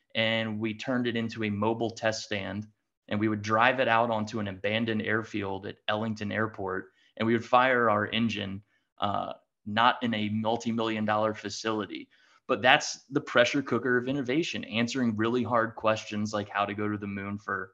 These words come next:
less than a hundred million dollars. You just have to figure it out. And, uh, from that,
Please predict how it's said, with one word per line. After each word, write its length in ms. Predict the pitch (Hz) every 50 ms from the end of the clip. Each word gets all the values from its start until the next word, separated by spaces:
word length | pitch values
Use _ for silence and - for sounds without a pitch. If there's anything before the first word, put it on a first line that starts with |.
| _ -
less 180 | - 107 - -
than 160 | 110 107 104
a 140 | 98 95 -
hundred 260 | - 110 113 113 110
million 320 | 110 113 113 110 110 113
dollars. 480 | 107 107 117 127 107 85 76 80 - -
You 80 | 104 101
just 160 | 101 - -
have 140 | 107 104 -
to 200 | 107 101 98 95 - _ _ - _ _ _ _ _ _
figure 400 | - 113 113 107 117 113 110 110
it 100 | 104 104
out. 380 | 104 107 120 139 139 - -
And, 300 | 95 104 104 101 101 101
uh, 400 | 98 95 98 98 95 98 104 - - - _ _
from 280 | - - 123 110 107 107
that, 220 | 107 107 120 -